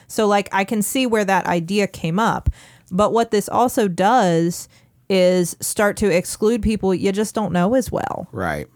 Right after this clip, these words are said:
Speaker 1: That you
Speaker 2: Right,
Speaker 1: just
Speaker 2: right,
Speaker 1: didn't
Speaker 2: right.
Speaker 1: hang with.
Speaker 2: Yeah.
Speaker 1: You know, but I
Speaker 2: They might be,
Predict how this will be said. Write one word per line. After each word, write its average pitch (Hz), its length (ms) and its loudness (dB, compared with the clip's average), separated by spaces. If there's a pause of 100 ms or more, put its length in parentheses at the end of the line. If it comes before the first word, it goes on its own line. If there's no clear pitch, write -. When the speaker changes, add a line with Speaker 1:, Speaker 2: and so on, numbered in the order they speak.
(100)
Speaker 1:
That 190 80 0
you 185 60 0
Speaker 2:
Right, 196 100 0
Speaker 1:
just 196 180 0
Speaker 2:
right, 226 80 2
Speaker 1:
didn't 190 120 2
Speaker 2:
right. 151 40 -2
Speaker 1:
hang 226 300 -2
with. - 320 -4
Speaker 2:
Yeah. 92 260 -4 (260)
Speaker 1:
You 196 120 2
know, 165 360 0
but 208 220 0
I 196 240 0 (360)
Speaker 2:
They 95 100 -6
might 113 140 2
be, 98 160 -2